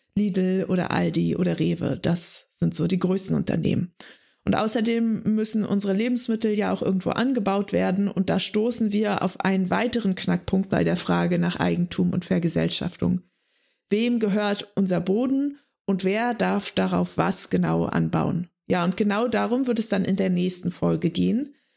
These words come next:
Da interviewen wir eine Bäuerin der jungen Arbeitsgemeinschaft Bäuerliche Landwirtschaft, J A B L abgekürzt,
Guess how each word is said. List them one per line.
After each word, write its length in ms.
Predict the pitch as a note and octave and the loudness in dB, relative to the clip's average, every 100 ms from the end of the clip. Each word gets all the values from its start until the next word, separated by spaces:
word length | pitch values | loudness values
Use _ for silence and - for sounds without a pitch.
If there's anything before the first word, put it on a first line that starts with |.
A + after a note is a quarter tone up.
| _ - | _ -2
Da 160 | A3 | 0
interviewen 500 | A3 A#3 G3+ A3 A3 | 0 0 0 0 0
wir 120 | G#3 | 0
eine 200 | - F3+ | 0 0
Bäuerin 600 | F3 G3+ B3+ B3 A#3 A#3 - | 0 0 0 0 0 0 -4
der 220 | A3+ G3 | -2 0
jungen 480 | G3 G#3+ G#3+ G#3 - | 0 0 0 -2 0
Arbeitsgemeinschaft 1200 | F#3 F#3+ F#3 - F#3+ F3 F#3 - F#3+ F#3+ - - | 0 0 -2 0 0 2 0 0 -2 -2 -10 -4
Bäuerliche 480 | F3+ E3+ E3 D#3+ E3 | 0 0 0 0 0
Landwirtschaft, 800 | G3+ C#4+ A#3 A3+ A3+ A#3 - _ _ _ _ - | 0 -2 -2 -2 -2 -2 -6 _ _ _ _ -2
J 340 | G3 F#3+ - | -2 -2 -2
A 100 | F3+ | 0
B 120 | E3+ | 0
L 220 | - B3+ | 0 0
abgekürzt, 760 | B3 - G#3+ - G3+ G3 - | 0 0 -2 0 0 0 -4